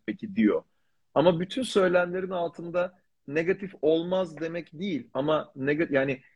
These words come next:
senin bu kadar güvende ve teslimiyette olman karşıdan karşıya geçerken ışıkları kontrol etmeyeceğin anlamına gelmiyor da biz söylemeyelim artık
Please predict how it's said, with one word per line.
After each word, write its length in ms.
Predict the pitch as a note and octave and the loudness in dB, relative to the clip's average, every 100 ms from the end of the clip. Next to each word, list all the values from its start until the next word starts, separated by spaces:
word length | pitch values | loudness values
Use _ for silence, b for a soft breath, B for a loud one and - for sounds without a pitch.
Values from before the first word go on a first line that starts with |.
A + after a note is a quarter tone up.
| _ | _
senin 420 | - - F3+ G3 | -6 0 2 2
bu 80 | F#3 | 0
kadar 240 | G#3 F#3+ F3+ | 2 4 4
güvende 440 | D#3 E3+ E3+ E3+ | 4 0 0 -2
ve 100 | F3+ | -2
teslimiyette 640 | F3 D#3 - E3+ E3+ - | -2 -4 -4 -4 -4 -2
olman 440 | G#3 D#3 C3 A3 - | 0 0 -2 -4 -4
karşıdan 560 | - E3+ E3 F#3 F#3+ | 2 2 2 -2 -4
karşıya 400 | - D3+ B2+ C3 | 0 0 0 -4
geçerken 600 | C3+ F3 - E3 - G3+ - _ - | -4 -4 -2 -4 -2 -6 -8 _ -6
ışıkları 440 | C#3 F#3+ G3+ F#3+ | -4 -4 -2 -4
kontrol 340 | - F3+ - G3 | 0 -2 2 2
etmeyeceğin 380 | F#3+ D#3+ D#3 | 2 -2 0
anlamına 440 | D3 E3 F3 F3+ F#3+ | 2 2 2 2 2
gelmiyor 580 | D3 D#3 F#3 G3 F#3 F#3+ | 6 6 4 2 -2 -2
da 140 | D#3+ | -4
biz 120 | E3+ | -6
söylemeyelim 640 | - D#3+ E3+ G3 F3+ D3 B2 | -6 -2 0 2 0 0 -2
artık 340 | B2 - - | -4 -6 -20